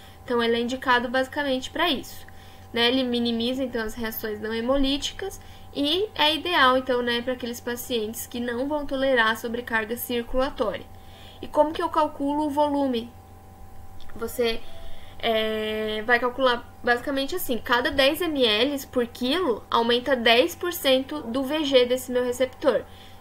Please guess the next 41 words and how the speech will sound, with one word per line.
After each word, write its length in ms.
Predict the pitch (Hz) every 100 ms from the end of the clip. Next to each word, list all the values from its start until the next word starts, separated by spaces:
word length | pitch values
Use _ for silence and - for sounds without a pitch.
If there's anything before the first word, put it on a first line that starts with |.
| -
Então, 300 | 269 269 240
você 220 | 269 262
vai 160 | 277
ver 140 | 277 269
quantos 300 | 277 247 254
que 120 | 285
você 260 | 285 285 302
quer 160 | 294
aumentar, 480 | 247 247 320 - 240
né? 240 | 214 220 226
Você 200 | 220 226
vai 120 | 214 208
ver 120 | 214
lá 160 | 208
quanto 560 | 214 240 226 254 285 269
que 120 | 254
é 60 | 226
o 60 |
valor 440 | 214 220 214 208 208 - - - - -
ideal 680 | 233 208 220 214 240 494 - 320 - - - - - - - -
que 100 | 247
você 240 | 220 214
quer 140 | 226 226
aumentar 480 | 214 233 269 285 294
e 40 |
você 280 | 349 339 320
vai 160 | 320
ver, 340 | 359 359 302 - - - - - - -
é, 200 | 240 240
quanto 320 | 254 240 262
de 140 | 240
volume 480 | 247 294 285 269 262
você 300 | 262 269 262
vai 140 | 247 240
transfundir. 720 | 247 240 320 311 254 247 -
E 40 |
daí 260 | 214 214 208
você 260 | 214 -
vai 140 | 220 220
comprar 480 | 262 254 247 240 - - - -
uma, 380 | 254 277 285